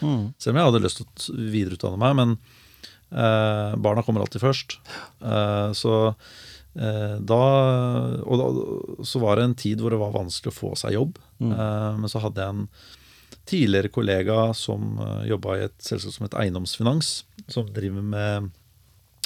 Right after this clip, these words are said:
Speaker 2: boliglånsmegling.
Speaker 1: Mm.
Speaker 2: Tenkte at, eh, ja, ja,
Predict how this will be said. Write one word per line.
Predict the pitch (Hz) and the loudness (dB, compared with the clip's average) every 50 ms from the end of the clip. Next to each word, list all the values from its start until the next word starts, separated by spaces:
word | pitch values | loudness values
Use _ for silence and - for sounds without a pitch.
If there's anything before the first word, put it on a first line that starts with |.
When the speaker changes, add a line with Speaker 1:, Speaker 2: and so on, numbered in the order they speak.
| - - - | -10 -8 -2
Speaker 2:
boliglånsmegling. | 117 113 107 87 85 85 87 82 - - 101 87 104 131 151 151 - - - - | 0 2 2 2 0 -2 -4 -6 -4 -6 -4 -4 -2 -2 -2 -4 -6 -12 -6 -2
Speaker 1:
Mm. | 135 135 117 101 101 135 - - - - - - _ _ _ _ _ _ _ _ _ | 0 0 0 0 -2 -6 -8 -14 -20 -20 -20 -20 _ _ _ _ _ _ _ _ _
Speaker 2:
Tenkte | - 113 101 - - | -4 -2 -2 -2 -4
at, | - - | -6 -6
eh, | - - 53 - | -6 -6 -6 -4
ja, | - 147 135 | 0 0 0
ja, | 104 - | 0 -2